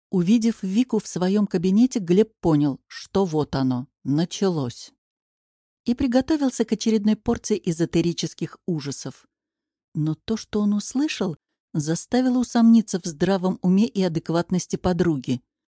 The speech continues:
"Теперь я точно уверена, Кирилл убил Назара и Алочку со Славиком". "А, а Катю?"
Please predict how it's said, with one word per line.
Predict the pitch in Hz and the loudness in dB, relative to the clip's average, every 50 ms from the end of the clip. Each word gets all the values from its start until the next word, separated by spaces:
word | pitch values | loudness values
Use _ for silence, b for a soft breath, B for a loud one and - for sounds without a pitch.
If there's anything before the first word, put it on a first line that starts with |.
| _ _ _ _ _ _ _ | _ _ _ _ _ _ _
"Теперь | - - - - 220 208 | -2 -2 2 2 2 2
я | 208 220 208 | 2 0 2
точно | - 247 208 - - - 208 | 2 2 2 2 2 2 4
уверена, | 202 185 202 208 185 196 170 160 160 _ _ _ _ | 4 4 4 2 2 2 0 -2 -4 _ _ _ _
Кирилл | - - 233 220 226 269 294 294 339 | 4 6 6 8 8 6 4 2 2
убил | - 254 220 208 233 262 247 | 0 2 4 4 4 6 6
Назара | 247 262 247 233 220 247 226 208 196 185 170 _ _ _ _ | 6 6 6 6 4 2 2 0 -2 -4 -8 _ _ _ _
и | - 262 269 - - | 0 0 0 0 0
Алочку | 277 269 277 240 240 233 - - - | 0 2 4 4 4 2 0 0 -2
со | 226 - 262 | -2 0 0
Славиком". | 226 - - 254 240 220 196 190 - - 175 156 - _ _ _ _ - | 0 0 2 2 2 2 2 0 0 0 -2 -2 -4 _ _ _ _ -4
"А, | - 147 - _ _ _ _ _ _ | -4 -4 -4 _ _ _ _ _ _
а | - 151 143 | -10 -10 -10
Катю?" | - - - 156 147 139 127 - - - 165 165 | -8 -8 -6 -4 -2 -2 -4 -4 -6 -8 -8 -8